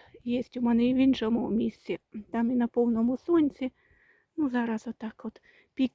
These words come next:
квітування в нього в цього ерігірону. Невибаглива теж рослинка. Зараз, коли тридцять п'ять градусів, то я її поливаю. А взагалі-то уваги ніякої.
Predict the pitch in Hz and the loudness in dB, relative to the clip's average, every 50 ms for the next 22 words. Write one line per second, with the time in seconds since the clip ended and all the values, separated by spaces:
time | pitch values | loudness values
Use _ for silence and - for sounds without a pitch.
0 | _ _ - 226 240 226 - - 226 208 208 220 202 208 190 190 196 196 196 196 | _ _ -2 0 0 0 0 -4 -6 -4 -4 -6 -6 -6 -8 -8 -10 -8 -8 -8
1 | 196 208 208 196 - 220 233 - _ - - 208 214 220 208 - _ _ _ _ | -8 -8 -8 -8 -6 -8 -8 -10 _ -12 -12 -8 -8 -8 -10 -10 _ _ _ _
2 | _ _ _ _ - 208 202 196 196 202 220 220 214 180 180 180 208 180 190 202 | _ _ _ _ -6 -2 -2 -2 -4 -4 -6 -6 -6 -4 -4 -4 -2 -2 -2 -2
3 | 208 196 - _ - - - _ _ _ _ _ _ _ - - _ - - - | -2 -4 -8 _ -20 -20 -20 _ _ _ _ _ _ _ -20 -20 _ -20 -20 -20
4 | - _ _ _ _ _ _ _ _ _ _ _ _ _ _ _ _ _ _ - | -20 _ _ _ _ _ _ _ _ _ _ _ _ _ _ _ _ _ _ -2
5 | 302 294 254 233 240 226 220 233 233 226 220 226 233 233 226 226 226 226 - - | -2 0 2 2 2 2 2 0 0 -2 0 0 0 0 0 0 -2 -2 -2 -2
6 | 214 214 220 233 220 220 233 - - - 285 320 339 339 330 302 240 - 285 277 | -2 -2 -2 -2 -2 -2 -4 -4 -4 0 2 4 6 6 4 4 2 -2 -6 -6
7 | - - - _ - - _ _ _ _ _ _ _ _ _ _ _ _ _ _ | -6 -8 -16 _ -20 -20 _ _ _ _ _ _ _ _ _ _ _ _ _ _
8 | - - 240 233 226 226 220 214 226 - - - 208 214 214 214 220 - - _ | -10 -6 -4 -2 0 0 0 -2 -2 -4 -6 -4 -2 -2 0 -2 -2 -4 -8 _
9 | _ _ _ _ - 240 240 240 - - 208 - _ - 233 226 220 220 240 247 | _ _ _ _ -8 -8 -8 -8 -8 -10 -12 -10 _ -4 -2 -2 0 0 0 0
10 | 247 233 240 226 - - 240 240 - - 233 226 226 226 226 226 226 220 226 226 | 0 0 0 -2 -2 -4 -6 -6 -4 -2 -2 0 0 0 0 0 0 0 0 0
11 | 226 - - 233 226 240 240 269 311 349 262 214 208 226 214 - _ _ _ _ | -2 -2 -4 -2 0 0 2 2 2 2 2 2 0 -2 -4 -6 _ _ _ _
12 | _ _ _ _ _ _ _ _ _ _ _ _ _ _ _ _ _ _ _ _ | _ _ _ _ _ _ _ _ _ _ _ _ _ _ _ _ _ _ _ _
13 | _ - 233 240 247 - 247 214 214 220 214 220 214 214 - - 208 180 - - | _ -6 -6 -6 -4 -4 -6 -6 -4 -4 -4 -2 -4 -6 -8 -12 -16 -16 -16 -18
14 | - - 214 202 202 202 180 190 190 208 190 190 214 202 175 175 175 170 - - | -14 -10 -8 -6 -4 -4 -4 -4 -4 -2 -2 -2 -2 -4 -6 -8 -12 -14 -16 -14
15 | - 185 196 196 - | -12 -12 -10 -10 -12